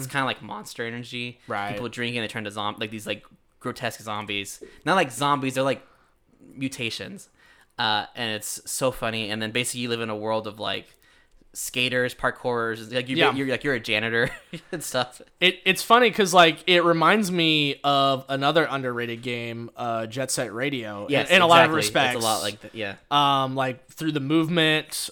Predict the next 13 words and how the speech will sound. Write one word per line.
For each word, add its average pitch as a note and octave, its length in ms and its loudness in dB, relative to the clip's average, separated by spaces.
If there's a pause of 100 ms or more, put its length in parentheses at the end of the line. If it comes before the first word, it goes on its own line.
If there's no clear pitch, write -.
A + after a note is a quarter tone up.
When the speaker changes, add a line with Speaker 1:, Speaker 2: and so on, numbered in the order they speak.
Speaker 1:
um, C3 460 0
kind D3+ 280 0
of C#3+ 160 0
like C#3 260 2
the C3+ 200 -2
social C#3+ 340 -2
commentary C#3+ 500 0
story, C#3+ 840 0 (420)
uh, B2+ 540 4 (100)
and D3+ 180 2
the D3 60 -2
fact C#3+ 300 4
that C3 540 0